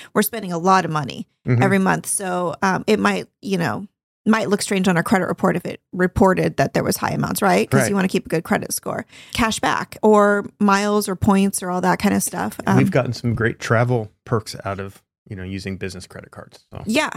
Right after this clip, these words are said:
Speaker 1: So I enjoy that. So I think it's, you can get flexible on that side of things, and then you can save the actual cash for the funding.
Speaker 2: Mm-hmm. Yep.
Speaker 1: But, you know, figure out your own thing, and you can go down that credit card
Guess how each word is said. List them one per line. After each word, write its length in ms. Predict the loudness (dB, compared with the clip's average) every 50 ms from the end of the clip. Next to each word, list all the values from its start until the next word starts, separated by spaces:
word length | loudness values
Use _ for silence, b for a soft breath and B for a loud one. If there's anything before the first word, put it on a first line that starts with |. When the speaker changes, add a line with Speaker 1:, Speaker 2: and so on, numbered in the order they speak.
| -10
Speaker 1:
So 180 | -8 -6 -4 -2
I 80 | -2
enjoy 240 | -2 -2 -2 -4 -4
that. 160 | -4 -4 -4
So 180 | -6 -6 -8 -12 -14 B B B B B
I 80 | -6 -6
think 160 | -6 -6 -8
it's, 160 | -8 -10 -10 _
you 200 | -6 -6 -4 -2
can 120 | 0 0
get 200 | 0 0 0 -2
flexible 400 | -2 -4 -4 -4 -6 -6 -4 -4
on 140 | -2 -2 0
that 200 | 0 -2 -2 -4
side 160 | -6 -8 -8
of 80 | -8 -4
things, 300 | -2 -2 0 0 -2 -2
and 100 | -2 -2
then 120 | 0 0 0
you 40 |
can 120 | 0 0 0
save 240 | -2 -2 -4 -4 -4
the 80 | -4
actual 260 | -4 -4 -4 -6 -6
cash 340 | -4 -2 -2 -2 -2 -2 -4 -6
for 100 | -6 -8
the 80 | -6 -4
funding. 400 | -2 -2 -2 -2 -4 -10 -10 -14 _ _ 0
Speaker 2:
Mm-hmm. 160 | 2 2 0 -2 -6 _ _ _ _
Yep. 180 | -8 -8 -6 -4
Speaker 1:
But, 220 | -4 -4 -4 -2 0
you 80 | 0
know, 100 | 2 2
figure 220 | 2 2 2 2 2
out 60 | 2
your 100 | 2 2
own 160 | 2 2 2 2
thing, 220 | 0 0 0 0
and 80 | 0 -2
you 80 | -2
can 120 | 0 0 0
go 120 | 0 0
down 180 | 0 0 -2 0
that 240 | -2 -2 -4 -6
credit 260 | -6 -4 -4 -4 -4 -4
card 400 | -4 -2 -2 -2 -4 -6 -10